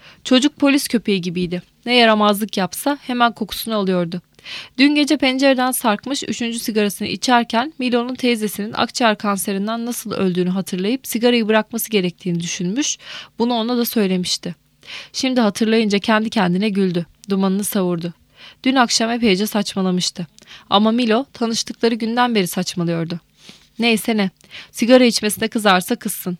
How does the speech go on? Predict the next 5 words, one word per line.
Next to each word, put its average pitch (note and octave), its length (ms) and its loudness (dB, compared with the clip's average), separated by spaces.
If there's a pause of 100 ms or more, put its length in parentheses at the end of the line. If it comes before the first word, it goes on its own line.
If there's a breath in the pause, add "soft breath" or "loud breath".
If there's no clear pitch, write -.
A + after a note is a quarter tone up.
(160)
Suçluluk A3+ 520 -4
hissederek F#3 520 -2
vicdan G3+ 240 0
azabı G3+ 340 2
çekeceğini, F3 580 -2